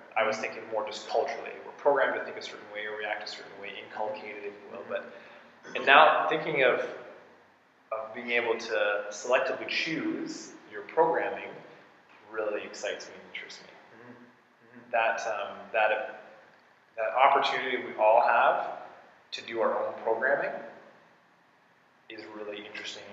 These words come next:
Speaker 1: and compelling for me. I think that's where huge opportunities lie.
Speaker 2: Absolutely.
Speaker 1: I see it in, um, in the financial landscape,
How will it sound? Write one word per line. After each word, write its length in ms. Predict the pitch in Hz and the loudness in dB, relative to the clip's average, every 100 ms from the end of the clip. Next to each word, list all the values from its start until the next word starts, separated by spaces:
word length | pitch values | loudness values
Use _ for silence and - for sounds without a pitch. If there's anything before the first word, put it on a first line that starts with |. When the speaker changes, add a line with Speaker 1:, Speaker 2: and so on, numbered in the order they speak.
| 101 104 | -16 -18
Speaker 1:
and 120 | - | -20
compelling 400 | - 110 120 - | -8 -2 -2 -4
for 180 | - - | -8 -12
me. 60 | |
I 80 | - | -14
think 140 | - | -4
that's 240 | 110 107 - | 0 0 0
where 120 | 107 101 | -6 -10
huge 500 | - 131 120 117 117 | -12 -10 -8 -4 0
opportunities 680 | 101 - - 127 151 - - | 0 -2 -8 -10 -12 -12 -12
lie. 60 | - - - - - | -14 -16 -20 -20 -12
Speaker 2:
Absolutely. 340 | 113 - 110 117 | -12 -10 -8 -4
Speaker 1:
I 100 | 113 | -4
see 260 | - 120 110 | -4 -4 -4
it 100 | 113 | -4
in, 280 | 107 107 | -10 -10
um, 200 | 101 95 - - - - - - _ - | -8 -8 -12 -18 -20 -20 -20 -20 _ -4
in 60 | 139 | -2
the 80 | |
financial 520 | 131 120 104 117 147 135 | 2 2 2 0 2 2
landscape, 560 | 135 139 - - 120 | 2 0 -4 -6 -6